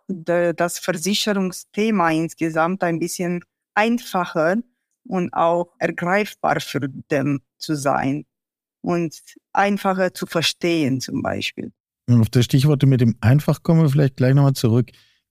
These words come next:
Speaker 2: Ich würde gerne, äh, ich würde gerne mal was verstehen. Vielleicht kannst du mir das, äh,
Speaker 1: Mhm.
Speaker 2: erläutern. Ähm, ich stimme deiner,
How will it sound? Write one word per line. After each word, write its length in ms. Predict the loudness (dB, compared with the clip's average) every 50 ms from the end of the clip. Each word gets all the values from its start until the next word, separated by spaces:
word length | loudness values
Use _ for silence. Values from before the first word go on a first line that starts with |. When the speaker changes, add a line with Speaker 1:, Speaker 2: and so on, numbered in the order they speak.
| _
Speaker 2:
Ich 220 | _ -2 -2 0 2
würde 280 | 2 2 4 4 2
gerne, 680 | 2 2 2 2 4 4 6 6 4 4 4 4 4 2 0 -4 -14 _ _ _ _ _ _ _ _ _ _ 0
äh, 220 | 2 4 4 4
ich 200 | 4 2 0 2
würde 100 | 2 2
gerne 240 | 4 4 4 6 6
mal 180 | 4 4 4 2
was 140 | 2 0 0
verstehen. 640 | 0 0 0 0 -2 0 2 4 6 6 4 4
Vielleicht 340 | 2 2 2 2 2 0 0
kannst 340 | 2 2 2 2 0 0 0
du 120 | 2 4
mir 200 | 4 4 4 2
das, 400 | 2 2 0 0 -2 -4 -4 -2 0
äh, 20 |
Speaker 1:
Mhm. 460 | 2 4 4 4 4 4 2 0 -4 0
Speaker 2:
erläutern. 800 | 2 4 4 6 6 6 4 4 2 2 4 4 4 6 4 2 -2 _ _ _ _ _ _ _ _ _ _ _ _ _ _ _ _ _
Ähm, 400 | 4 4 6 6 6 4 4 2 -2 _ _ _ _ _ _ _ _ _ _ _ _ _ _ _ _ _ _ _ _ _ _ _ _ _ _
ich 120 | 0 0
stimme 320 | 2 2 4 4 4 4 4
deiner, 320 | 4 4 4 4 4 2